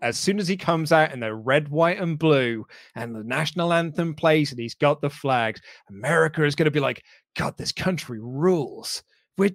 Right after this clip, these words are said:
we, we are the best. Yeah, boo this British man."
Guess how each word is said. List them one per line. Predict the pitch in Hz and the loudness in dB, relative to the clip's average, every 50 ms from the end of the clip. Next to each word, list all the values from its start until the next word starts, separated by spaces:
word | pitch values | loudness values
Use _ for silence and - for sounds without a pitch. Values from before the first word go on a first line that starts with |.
| _ - | _ -4
we, | 175 180 151 - _ - | -4 -4 -4 -4 _ 2
we | 165 202 214 | 4 6 6
are | 240 277 311 | 6 6 6
the | - - 240 | 4 2 0
best. | - - - 139 117 107 101 - - - - - - _ _ _ _ _ | -2 -2 -6 -8 -8 -8 -10 -10 -10 -10 -10 -12 -14 _ _ _ _ _
Yeah, | - 277 | -2 -2
boo | 220 170 160 220 285 339 392 392 | -2 0 4 6 6 6 6 6
this | 302 208 - - | 2 0 -2 -2
British | - 175 175 147 - 156 147 143 - - | -2 -2 0 0 0 -2 -4 -4 -4 -6
man." | 139 127 127 117 110 107 95 101 - | -6 -6 -6 -6 -8 -10 -14 -18 -20